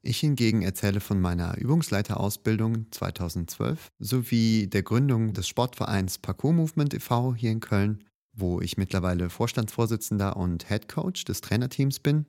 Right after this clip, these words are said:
Außerdem sprechen wir noch über spannende Themen, die uns während unserer Arbeit begegnet sind, wie zum Beispiel der Umgang mit dem Thema Angst und das Spielen beziehungsweise die spielerische Interaktion zwischen Partnern und auch in der Gruppe.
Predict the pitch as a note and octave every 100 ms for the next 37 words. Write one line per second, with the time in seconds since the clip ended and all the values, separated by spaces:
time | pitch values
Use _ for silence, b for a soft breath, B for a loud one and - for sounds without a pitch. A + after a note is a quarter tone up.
0 | _ _ _ _ G#2 - A#2 B2 - A#2+
1 | G#2+ A2+ G#2 G#2 G#2 G#2+ E2 F#2+ F#2+ -
2 | A2+ A2+ G2 B2+ A#2+ F#2 F#2+ F#2 F#2 F2+
3 | - G2 G2 F#2 F2+ F2+ F2+ E2+ E2+ G2+
4 | A2+ A2 F#2 - - - G2 A#2 B2 A2
5 | - F#2 F2 - F#2 E2+ F2 - F2+ E2+
6 | E2+ F#2+ - C3 A2 G2+ F2+ E2+ - F2
7 | - F2+ F2 F2+ B2 B2 - - _ -
8 | G2+ F2+ D#2+ - - D#3+ B2 E2+ E2 -
9 | - F#2+ - F#2+ F2 F2+ E2+ F#2 F2 -
10 | C3+ B2 G#2+ G#2+ F2+ F#2+ - - - -
11 | A#2 G2 - F2+ F2+ E2+ E2+ F#2 G2 F#2+
12 | F2+ F2+ F#2 F2 E2 - - F2+ F2 G2
13 | E2+ - B2+ E2+